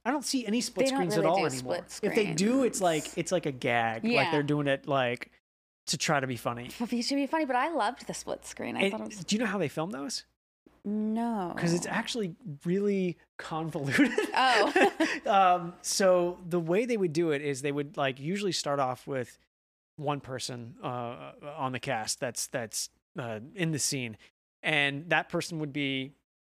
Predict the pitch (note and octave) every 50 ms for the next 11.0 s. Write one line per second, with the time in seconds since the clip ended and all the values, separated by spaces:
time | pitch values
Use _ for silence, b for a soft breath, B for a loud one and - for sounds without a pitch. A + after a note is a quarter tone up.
0 | _ _ - - D#3+ C#3+ C#3+ D3+ D3+ C#3+ C#3 - C#4 D#3+ C3+ A#2+ - G#3 E3 C3+
1 | A#2 G#2+ B2 - _ - D#3 D#3 D3+ D3+ C#3+ C#3+ C#3+ C3+ C3+ C3 C3 C3 C3 C3+
2 | C3+ B2+ - - B2 B2 B2+ C3 - D3 D3+ D#3+ D#3 D3+ C#3 - - - A3+ B3+
3 | - - - G3+ E3 D#3 C3 C#3+ C3+ C3+ B2 C#3+ C#3+ C3 C3+ D3 C#3+ C3+ C3 D3
4 | F3 G3+ G3 F3 D#3+ E3 E3+ E3+ D#3+ - - E3 D#3+ D3+ D3 C#3+ - D#3 C#3 -
5 | - C#3 A#2+ - C#3 C#3+ D3+ D3+ C#3+ B2 A2 A2+ A#2+ C#3+ - - b b b b
6 | _ _ F3+ F3 E3 E3 - - A#3+ B3 - F#3 D3+ D3 C#3 C#3+ - D3+ A3+ A#3+
7 | A#3+ A#3 A#3 A3 G3 E3+ D3 - F#3+ F#3+ - - _ - D3 C#3+ C#3+ C3+ C3 C3
8 | C3 C3 C3+ - - - D#3 D3 - G3+ A#3+ G#3+ F#3+ D3+ C#3 C#3 C#3+ C3+ - D#3+
9 | C#3 C3+ - - - F3 F3+ G3+ A3 F#3+ - E3 C#3 C3+ A#2+ - E3+ C#3+ C#3+ D#3+
10 | D#3+ D#3 D#3 E3+ E3+ D3+ - C3+ B2 - - F#3+ F#3+ F#3 - C4 A#3+ G#3+ G#3+ G#3+